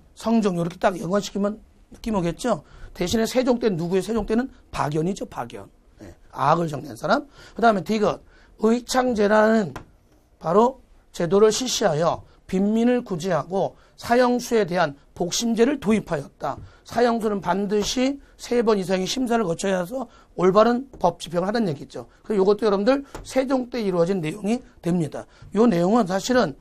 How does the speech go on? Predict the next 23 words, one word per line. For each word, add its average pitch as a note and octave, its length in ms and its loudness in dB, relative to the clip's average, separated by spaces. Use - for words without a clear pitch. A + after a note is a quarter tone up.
보기로 G3 340 2
잘 G3 200 2
나오지 D#3+ 260 2
않지만 F3+ 520 0
요즘의 G3+ 360 2
문제를 F#3+ 420 0
보면 A#3+ 400 2
일반적인 A#3+ 600 2
보기도 G3 240 2
나오지만 G#3+ 520 2
상대적으로 A3 480 0
좀 A3+ 140 -6
어려운 G3+ 280 4
보기도 A3+ 160 0
가끔 F3 220 -6
넣기 D#3+ 260 -4
있기 F#3 140 -8
때문에 F3 420 -2
상대적으로 B3+ 420 -2
조금 - 240 -8
어려운 F3+ 240 2
보기 G#3 140 -4
넣어봤습니다. C#3+ 580 -4